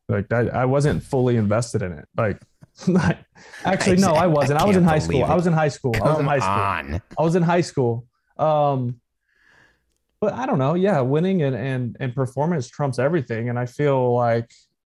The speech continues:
Speaker 1: what was the issue between him and, and Kent? What was,
Speaker 2: They
Speaker 1: I
Speaker 2: just,
Speaker 1: know
Speaker 2: they hated each other and everyone hated them. They were, they
Speaker 1: Yeah.
Speaker 2: were just absolute enemies, fighting all the time. The clubhouse was, it was a fiefdom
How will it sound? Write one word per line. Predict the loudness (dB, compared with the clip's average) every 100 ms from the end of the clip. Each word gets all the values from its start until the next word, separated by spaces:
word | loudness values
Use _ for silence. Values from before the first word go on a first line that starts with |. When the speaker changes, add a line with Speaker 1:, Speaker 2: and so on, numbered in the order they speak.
| _ _ _ _ _ _ _ _ _ _
Speaker 1:
what | -2 0
was | 0 0
the | -2 2 0
issue | 0 -4
between | -4 -6 -6 -4
him | -4 -4
and, | -4 -6
and | -10 -8
Kent? | -12 -12 _ _
What | -4 0
was, | 2 2 2
Speaker 2:
They |
Speaker 1:
I | 2
Speaker 2:
just, | 2
Speaker 1:
know | 2
Speaker 2:
they | 0 -2
hated | -2 -2 -2
each | -2 0
other | 0
and | 0
everyone | 0 -2 -2
hated | -2 -4 -4
them. | -2 -4 -4 -10 _ _ _ _ -6
They | -4
were, | -4 -4
they | -2
Speaker 1:
Yeah. | -2
Speaker 2:
were | -2
just | -4 -4 -6 -10 -8
absolute | -6 -6 -6 -6 -6 -6
enemies, | -6 -4 -4 -4 -6
fighting | -4 -4 -4 -6
all | -4 -6
the | -6
time. | -6 -6 -4 -6 -10 -20 -16
The | -12
clubhouse | -4 -2 -2 -4 -4 -6 -8
was, | -6 -6
it | -8
was | -8 -8
a |
fiefdom | -12 -8 -6 -6 -6 -6 -6